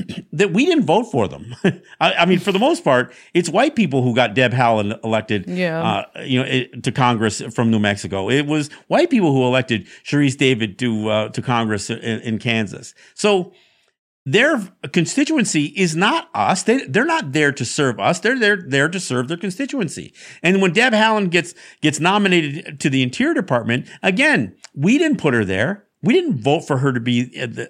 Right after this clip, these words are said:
Speaker 1: the Secretary of the Interior. A, an old, rich white man did. And so that's, that's who has Deb Haaland sitting there. And her job is to serve at the pleasure of Joe Biden.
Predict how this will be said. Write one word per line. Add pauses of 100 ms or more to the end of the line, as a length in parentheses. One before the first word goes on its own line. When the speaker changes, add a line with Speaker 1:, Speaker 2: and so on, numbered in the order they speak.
Speaker 1:
the
Secretary
of
the
Interior. (500)
A,
an
old,
rich
white
man
did. (400)
And
so
that's, (140)
that's (120)
who
has
Deb
Haaland
sitting
there. (220)
And
her
job (240)
is
to
serve
at
the
pleasure
of
Joe
Biden.